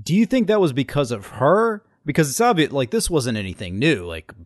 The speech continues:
politicians have been doing that type of thing for quite a while, and she's been in politics for a really long time. Is it because of her, or is it because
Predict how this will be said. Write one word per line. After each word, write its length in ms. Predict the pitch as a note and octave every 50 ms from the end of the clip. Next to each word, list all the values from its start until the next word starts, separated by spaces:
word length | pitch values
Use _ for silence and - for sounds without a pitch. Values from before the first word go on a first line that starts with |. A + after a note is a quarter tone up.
| _
politicians 680 | - - E3 E3+ B2 A2 - - D#3 D3 - C3 A#2 G#2
have 160 | G2+ G2+ E2+ D#2+
been 200 | G2 F#2+ F#2 F2+
doing 300 | G2+ G#2+ A2 A2 G2+ F#2+
that 180 | G2 F#2+ -
type 220 | - A2+ G#2+ F#2+ -
of 140 | G2+ F2+
thing 200 | - A2 G2+ G2
for 160 | F2+ - G2+ F#2
quite 300 | - - A#2 F#2+ F#2 F#2
a 60 | F2+
while, 320 | A2+ E3 F3+ D#3+ A2+ G2+
and 100 | G#2 G#2+
she's 180 | - A#2+ G#2+ G2
been 140 | G2 A2 F#2+
in 80 | F2
politics 640 | F2 - A#2 A2+ B2+ C#3 C3 - - G#2+ G2 - -
for 240 | - - G2+ F#2 F2
a 160 | E2+ E2+ F#2 F#2 -
really 220 | A2+ A2 G2+ G2+
long 320 | F#2+ F#2 F#2 F2+ F2 E2+ F2
time. 480 | - - E3+ F3 A#2+ D#2+ D#2 D#2 D#2+ - _ _ _ _ _ _ _ _ _ _ _ _ -
Is 180 | C#3 C#3 B2+ C#3
it 100 | D3 C3
because 380 | B2 C3 - - F3+ G3+ G3 E3
of 180 | C#3+ A#2 -
her, 400 | - E3 F#3+ G#3+ A3+ A3 A3 G#3
or 220 | - B2+ C#3+ C#3 C3+
is 140 | B2+ G#2+
it 120 | B2 C3+ A#2+
because 840 | A#2 A#2 - - - E3+ E3+ E3 D#3+ D3+ C#3+ C3+ B2 - - -